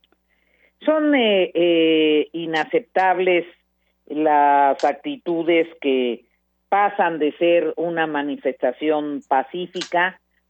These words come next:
a hechos de provocación, eh, y de violencia. Eh, yo soy, eh, plenamente partidaria de que se expresen las inconformidades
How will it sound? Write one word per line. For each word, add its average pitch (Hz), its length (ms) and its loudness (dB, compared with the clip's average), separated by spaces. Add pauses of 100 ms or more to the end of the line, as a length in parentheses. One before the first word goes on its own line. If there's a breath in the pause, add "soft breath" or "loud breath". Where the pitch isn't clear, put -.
a 139 640 2
hechos 160 480 0
de 135 140 0
provocación, 131 920 -2 (520)
eh, 135 480 2
y 127 500 -4
de 131 640 0
violencia. 143 760 -2 (380)
Eh, 135 680 0 (400)
yo 185 340 2
soy, 180 240 0
eh, 147 360 -2 (680)
plenamente 180 1080 -2 (360)
partidaria 151 1080 0
de 127 200 -4
que 131 180 -6
se 139 120 -4
expresen 165 720 -2
las 131 200 -6
inconformidades 135 1000 -2